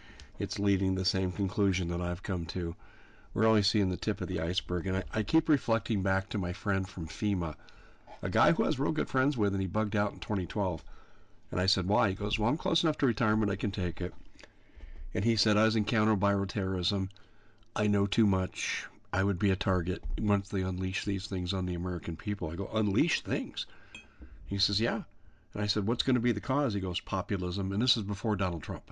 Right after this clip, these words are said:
This is twenty twelve. And, uh, he said, "It won't be over something like Mitt Romney." He said, "Mitt Rom-, Mitt Romney's a stooge." But he said, "We have weapons that you have never heard of.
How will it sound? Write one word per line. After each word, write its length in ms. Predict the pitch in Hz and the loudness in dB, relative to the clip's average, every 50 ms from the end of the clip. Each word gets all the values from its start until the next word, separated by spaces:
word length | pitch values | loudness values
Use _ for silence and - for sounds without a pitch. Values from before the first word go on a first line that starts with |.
| 98 104 | -12 -10
This 200 | 120 113 104 - | -8 -8 -8 -8
is 40 | - | -10
twenty 240 | - - 101 90 82 | -10 -8 -8 -8 -6
twelve. 340 | - - 85 - - - - - - - - - - - - - - - - - - - - - - - - - - | -6 -8 -10 -10 -12 -18 -20 -20 -20 -20 -20 -20 -20 -20 -20 -20 -20 -20 -20 -20 -20 -20 -18 -16 -16 -14 -14 -10 -6
And, 400 | - 92 92 90 87 85 85 90 | -2 -2 0 0 0 0 0 0
uh, 120 | 87 85 | -2 0
he 140 | 85 95 104 | 0 0 0
said, 140 | 104 - 120 | 0 2 4
"It 60 | 131 | 4
won't 140 | 165 208 269 | 4 4 2
be 60 | 269 | 2
over 180 | - 104 90 85 | 0 0 0 0
something 200 | - 104 90 85 | -2 -2 -2 -4
like 140 | 80 - 90 | -4 -6 -6
Mitt 160 | 87 - - | -8 -6 -6
Romney." 400 | 92 92 92 92 92 90 90 90 | -6 -6 -6 -8 -10 -10 -10 -8
He 60 | 87 | -8
said, 200 | 87 - 92 95 | -6 -6 -4 -4
"Mitt 160 | 101 101 - | -4 -4 -4
Rom-, 260 | 92 98 90 85 - - - | -4 -4 -4 -4 -6 -6 -4
Mitt 240 | 110 117 117 - | -2 -2 -2 -2
Romney's 400 | 113 101 95 95 90 87 - - | -2 -2 -2 -2 -2 -4 -6 -6
a 60 | - - | -4 -4
stooge." 460 | - - 104 92 90 85 - - - | -2 -2 -4 -6 -6 -8 -10 -8 -6
But 160 | - 101 - - - - - - - - - - - | -6 -6 -6 -8 -12 -14 -14 -16 -16 -18 -20 -20 -12
he 180 | - - 123 127 | -4 -2 0 2
said, 360 | - - 110 107 104 98 92 | 2 2 2 2 2 2 2
"We 140 | 110 139 143 | 2 4 4
have 140 | 127 113 107 | 4 2 2
weapons 560 | 107 110 110 107 - 120 107 104 107 110 104 | 2 2 2 2 2 2 2 2 0 0 -2
that 100 | 95 85 - | -4 -6 -6
you 140 | - 95 104 | -4 0 0
have 160 | 95 82 78 | 0 0 0
never 240 | 95 92 90 85 95 | 0 0 0 0 -2
heard 240 | 90 92 92 85 78 | -2 -2 -2 -2 -2
of. 240 | 76 69 - - | -4 -8 -12 -14